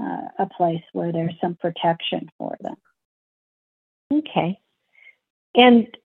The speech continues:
Speaker 2: um, this is probably a last call. If anyone wants to join the conversation, let us know now. We're getting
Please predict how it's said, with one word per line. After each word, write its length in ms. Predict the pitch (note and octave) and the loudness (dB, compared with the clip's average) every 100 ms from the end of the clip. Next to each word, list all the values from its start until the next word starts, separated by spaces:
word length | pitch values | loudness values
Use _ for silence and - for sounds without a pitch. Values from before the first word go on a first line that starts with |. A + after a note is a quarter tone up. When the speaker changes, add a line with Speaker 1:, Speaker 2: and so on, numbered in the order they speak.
| _ _ | _ _
Speaker 2:
um, 360 | B3+ B3 A#3 A3 - _ _ _ - | 6 6 4 -4 -14 _ _ _ -2
this 220 | G#3 B3+ - | 4 4 4
is 120 | B3+ - | -2 4
probably 680 | C4+ B3+ B3+ C4+ B3+ B3+ A#3+ | 8 8 8 4 4 4 4
a 80 | G3+ | 2
last 460 | G3 G#3 A3+ A#3+ _ - | 2 2 2 0 _ 0
call. 380 | C#4 B3 A3 G3+ | 4 4 4 -2
If 100 | G3 G3+ | -6 -10
anyone 480 | G3+ A3 A3 A3 G#3+ | -10 -6 -6 -4 -4
wants 220 | G#3+ G#3 _ - | -6 -8 _ -2
to 100 | G#3+ | -2
join 300 | G3 G3+ G3+ | 2 0 0
the 80 | G3+ | -4
conversation, 1120 | - G3+ G3+ G#3 G3 - G3 A3+ B3+ A#3 G3+ | 0 0 -2 -6 -2 2 2 2 2 2 2
let 240 | F3+ F#3+ F#3+ | 4 4 4
us 100 | G3 - | 0 -2
know 220 | G3+ G#3 | 2 2
now. 380 | G3+ G#3 G3+ F#3+ | 4 4 4 2
We're 260 | F#3 F3 F3 | 2 0 2
getting 260 | F#3 F3+ | 0 0